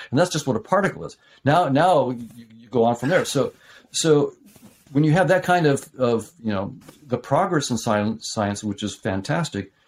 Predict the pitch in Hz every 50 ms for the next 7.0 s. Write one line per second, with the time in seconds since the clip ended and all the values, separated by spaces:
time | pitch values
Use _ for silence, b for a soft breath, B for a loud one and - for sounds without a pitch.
0 | b b b b b - - 165 165 156 127 123 147 131 123 120 - - - -
1 | _ - 123 117 110 147 143 117 113 113 - - 185 202 185 139 120 113 104 -
2 | b b b b b b 110 127 180 185 180 135 107 95 156 180 190 165 139 127
3 | 110 - - - 120 117 117 113 113 110 104 104 98 87 110 113 113 - - 110
4 | - 127 147 151 - 127 110 107 - - 113 110 110 104 - 123 151 160 185 185
5 | 185 - 101 85 85 85 82 - 107 107 104 - 127 120 117 113 104 - - -
6 | 135 143 156 156 147 - - - 127 143 156 170 147 117 110 107 - _ _